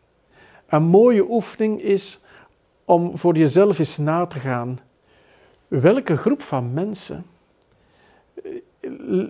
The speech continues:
ligt het voor mij moeilijk om mij daarmee te verbinden? Om God te vragen met hen bezig te zijn? Of misschien welke personen hebben mij zodanig gekwetst dat ik, eh,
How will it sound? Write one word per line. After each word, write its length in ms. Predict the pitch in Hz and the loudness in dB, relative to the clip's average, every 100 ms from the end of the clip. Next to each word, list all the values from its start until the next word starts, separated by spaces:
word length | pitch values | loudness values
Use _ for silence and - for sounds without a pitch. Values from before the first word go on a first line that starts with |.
| - - | -8 -12
ligt 320 | - 196 - | -2 0 0
het 120 | 185 - | -2 -6
voor 200 | - 165 | -4 -2
mij 280 | 175 208 | 0 0
moeilijk 880 | 196 180 214 294 320 320 330 - - - _ | 2 2 2 2 0 -4 -6 -12 -20 -20 _
om 140 | 190 180 | -2 0
mij 140 | 175 | 2
daarmee 300 | 180 185 185 | 0 0 -2
te 120 | 175 | -4
verbinden? 600 | 151 143 143 143 123 101 - _ _ _ _ _ _ - | -4 -2 -2 -2 -2 -6 -12 _ _ _ _ _ _ -2
Om 200 | 165 156 | 0 2
God 160 | 196 | 0
te 100 | 190 | 0
vragen 600 | 139 170 175 190 196 190 - _ _ - | -2 2 2 2 0 -4 -6 _ _ -6
met 320 | 175 156 147 | -2 0 0
hen 360 | 135 156 196 | 0 2 2
bezig 360 | 160 151 123 120 | 2 2 0 -4
te 100 | 135 | -10
zijn? 360 | 120 113 107 95 _ - - _ | -10 -8 -10 -14 _ -20 -20 _
Of 220 | - - | -16 -10
misschien 360 | 156 - 185 | -8 -4 -4
welke 300 | 165 185 185 | 0 -2 -2
personen 760 | - 165 - - 262 226 127 101 - - - | -6 -8 -6 -4 0 0 0 -4 -10 -20 -2
hebben 240 | 156 151 | 2 4
mij 180 | 151 156 | 4 4
zodanig 760 | 123 156 277 - 247 247 214 - | 4 6 4 2 -2 -4 -6 -8
gekwetst 760 | 139 - 151 - - - - _ _ _ _ _ _ _ _ | -12 -6 -8 -8 -16 -18 -20 _ _ _ _ _ _ _ _
dat 340 | 147 139 170 175 | -8 -2 -2 -2
ik, 260 | 170 - | -4 -2
eh, 260 | 160 147 | 2 2